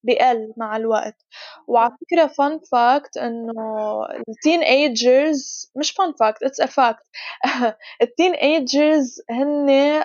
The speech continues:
أكتر، آه، فئة، آه، ممكن إنه يصير في عندها A D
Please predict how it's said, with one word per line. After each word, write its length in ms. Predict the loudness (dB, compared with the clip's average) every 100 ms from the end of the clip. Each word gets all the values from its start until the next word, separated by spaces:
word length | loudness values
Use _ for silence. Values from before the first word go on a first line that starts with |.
| -2 -4
أكتر، 600 | -4 -4 0 4 4 0 -8 -18 _ 0
آه، 320 | 2 4 0
فئة، 680 | -2 0 2 4 4 0 -4 _ _
آه، 240 | -6 -4 -6
ممكن 420 | -8 -10 -4 -4
إنه 180 | -4 -12
يصير 240 | -4 -2
في 140 | -2 -6
عندها 460 | -8 -10 -6 -4
A 180 | -2 -2
D 300 | -2 -6 -6